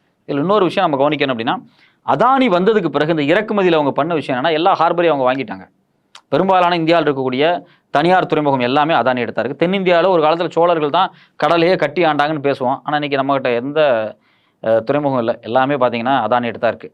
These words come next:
நம்ம இங்க காட்டுப்பள்ளியா இருக்கட்டும், இல்ல இங்க வந்து எண்ணூரா இருக்கட்டும், இல்ல நீங்க வந்து, அஹ், அந்த பாண்டிச்சேரியோட யூனியன் டெரிட்டரி ஒண்ணு இருக்கும்,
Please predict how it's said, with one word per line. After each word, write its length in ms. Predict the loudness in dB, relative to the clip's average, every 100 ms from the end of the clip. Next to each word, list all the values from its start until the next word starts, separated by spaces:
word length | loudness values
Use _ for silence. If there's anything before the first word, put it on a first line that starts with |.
| _ -12
நம்ம 200 | -10 -8
இங்க 360 | -4 -4 -4
காட்டுப்பள்ளியா 440 | -4 -4 -6 -4 -4
இருக்கட்டும், 280 | -4 -6 -8
இல்ல 120 | -8
இங்க 160 | -6
வந்து 300 | -8 -6 -10 -12 _ _
எண்ணூரா 360 | -2 0 0 0
இருக்கட்டும், 380 | 0 -6 -10 -8
இல்ல 140 | -8
நீங்க 160 | -8 -8
வந்து, 500 | -4 -4 -4 -6 -12 _ _ _ -8
அஹ், 600 | -4 -2 -2 -4 -6 -14 -20
அந்த 140 | -12 -4
பாண்டிச்சேரியோட 580 | -2 -2 -6 -6 -6 -6
யூனியன் 240 | -6 -4
டெரிட்டரி 520 | -4 -4 -6 -6 -8 -10
ஒண்ணு 80 | -10
இருக்கும், 300 | -10 -12